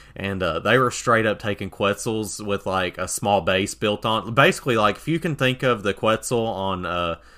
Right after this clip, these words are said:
Survival of the Fittest, how it's got that small little wooden thing where they jump out of, that's pretty much what we had. And we were just throwing dodos out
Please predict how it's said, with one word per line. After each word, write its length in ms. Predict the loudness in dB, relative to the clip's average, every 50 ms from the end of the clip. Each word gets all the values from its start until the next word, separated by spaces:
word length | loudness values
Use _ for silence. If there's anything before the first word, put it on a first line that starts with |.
| -20 -12
Survival 400 | -8 -4 2 6 6 6 6 6
of 40 | 2
the 60 | -2 -4
Fittest, 360 | -2 -2 0 0 -2 -2 2
how 120 | 2 2 2
it's 100 | 2 2
got 160 | -2 -2 -2
that 140 | -2 -4 -4
small 340 | -6 -6 -2 0 0 0
little 220 | 0 0 -2 -2 0
wooden 320 | 0 -2 -2 -2 -4 -6
thing 340 | -4 -4 -2 -2 -2 -2 -2
where 120 | -2 -2 0
they 120 | -2 -2
jump 260 | -2 -2 -2 -2 0 2
out 200 | 2 4 4 4
of, 160 | 4 2 2 2
that's 180 | 2 0 2
pretty 200 | 2 2 4 4
much 160 | 4 4 2 2
what 160 | 0 0 0
we 120 | 0 -2 -2
had. 240 | 0 -2 -2 -2
And 100 | -4 -4
we 120 | -2 -2 0
were 80 | 0
just 240 | 2 0 0 -2 -2
throwing 420 | -2 0 2 4 4 2 2 0 0
dodos 460 | 0 0 0 0 -2 -2 -4 -4 -2
out 360 | 0 0 2 0 0 -2 -10